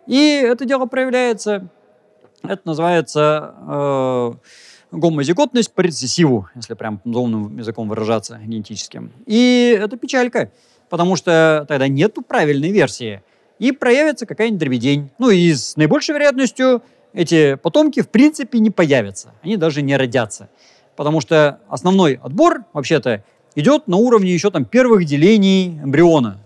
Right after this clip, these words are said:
Вот там какой-нибудь базовый фермент не вырабатывается, и всё, эмбриогенез не пойдёт. И, э, потомка даже и не будет, в принципе.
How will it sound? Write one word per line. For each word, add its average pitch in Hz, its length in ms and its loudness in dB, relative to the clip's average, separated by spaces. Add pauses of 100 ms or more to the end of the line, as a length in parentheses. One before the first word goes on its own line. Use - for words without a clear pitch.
Вот 220 200 -4
там 185 320 0 (260)
какой-нибудь 151 320 0
базовый 160 500 2
фермент 160 540 0
не 143 100 -4
вырабатывается, 190 680 0
и 175 80 -2
всё, 202 360 0 (120)
эмбриогенез 139 520 -4
не 233 80 -12
пойдёт. 180 340 0 (500)
И, 214 320 -2
э, 156 460 0
потомка 190 300 -4
даже 156 240 0
и 170 40 -2
не 156 80 0
будет, 143 280 -2
в - 20 -20
принципе. 120 540 -4